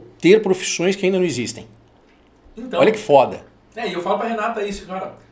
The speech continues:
Speaker 2: É, nossos filhos provavelmente, é, não, não farão faculdade. Falei, "Quê?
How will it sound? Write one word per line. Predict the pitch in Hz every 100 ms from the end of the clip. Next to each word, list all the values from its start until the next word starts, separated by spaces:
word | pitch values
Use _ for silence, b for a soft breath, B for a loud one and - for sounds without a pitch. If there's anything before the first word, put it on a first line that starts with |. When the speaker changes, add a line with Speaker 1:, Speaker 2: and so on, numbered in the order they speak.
| b b _
Speaker 2:
É, | 135 135 143
nossos | 165 165 - -
filhos | 165 196 196
provavelmente, | 190 190 190 180 175 202 214 226 - - _
é, | 175 175 180 180
não, | 196 196 196
não | 196 202
farão | 208 202
faculdade. | 208 214 202 175 - - - - - _ _ _ _
Falei, | - 233
"Quê? | 392 440